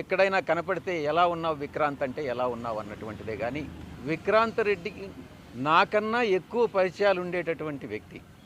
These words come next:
నేను అతన్ని కేవీ రావుకి ఇంట్రడ్యూస్ చేయాల్సినటువంటి అవసరం లేదు. మొట్టమొదటిగా ఎవరైనా ఏదైనా ఉద్యోగం కోసమో ఎవరైనా వస్తే ఏదైనా ఇండస్ట్రియలిస్ట్కి ఫోన్ చేసి చెప్పమంటే చెప్తానే కానీ నాకు ఏ వ్యాపారాలు లేవు.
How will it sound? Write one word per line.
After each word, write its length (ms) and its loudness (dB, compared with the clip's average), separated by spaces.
నేను 360 0
అతన్ని 440 2
కేవీ 340 0
రావుకి 320 2
ఇంట్రడ్యూస్ 520 -8
చేయాల్సినటువంటి 640 -6
అవసరం 400 -8
లేదు. 340 -14
మొట్టమొదటిగా 600 -12
ఎవరైనా 540 4
ఏదైనా 480 2
ఉద్యోగం 520 2
కోసమో 440 -2
ఎవరైనా 320 2
వస్తే 560 -2
ఏదైనా 380 2
ఇండస్ట్రియలిస్ట్కి 720 -4
ఫోన్ 300 -6
చేసి 460 -4
చెప్పమంటే 560 -4
చెప్తానే 400 -4
కానీ 300 -4
నాకు 300 2
ఏ 280 4
వ్యాపారాలు 680 4
లేవు. 460 -4